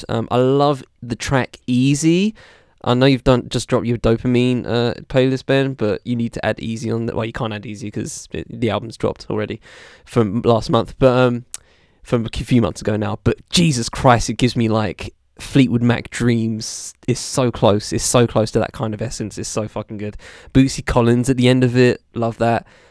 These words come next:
Um, here for that. Um, so yeah, shout out to Sirens of Lesbos. Love the vocals of, uh,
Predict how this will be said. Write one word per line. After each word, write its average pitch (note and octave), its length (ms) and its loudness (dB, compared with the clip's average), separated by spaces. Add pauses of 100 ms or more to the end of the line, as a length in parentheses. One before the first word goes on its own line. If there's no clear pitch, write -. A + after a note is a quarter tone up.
(100)
Um, A2 220 -2
here A#2+ 140 0
for G#2+ 140 -6
that. A2 400 0
Um, A2+ 260 -6
so A2 140 -8
yeah, G#2 200 -4
shout - 380 -4
out A#2 180 -6
to - 40 -14
Sirens A2+ 420 -6
of A#2 120 -8
Lesbos. A2+ 640 -2
Love A2+ 260 2
the A#2 60 -2
vocals A2 500 0
of, G#2+ 240 -4
uh, G#2+ 220 0